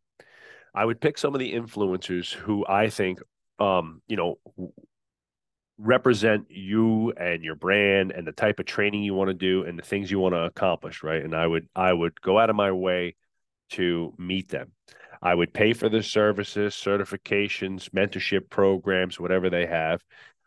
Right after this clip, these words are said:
I would reach out to them. I would introduce myself to them.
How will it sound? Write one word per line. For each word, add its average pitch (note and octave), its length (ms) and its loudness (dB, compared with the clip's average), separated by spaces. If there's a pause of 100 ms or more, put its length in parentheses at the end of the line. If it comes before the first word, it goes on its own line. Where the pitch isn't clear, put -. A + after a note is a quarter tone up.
(120)
I F#2 120 2
would F2+ 180 0
reach G2 240 -2
out G#2+ 220 4
to G#2 100 -4
them. F2 300 -4 (600)
I F2+ 120 -2
would F#2 120 2
introduce G2 540 -4
myself E2+ 480 -2
to D#2+ 120 -8
them. D#2+ 280 -4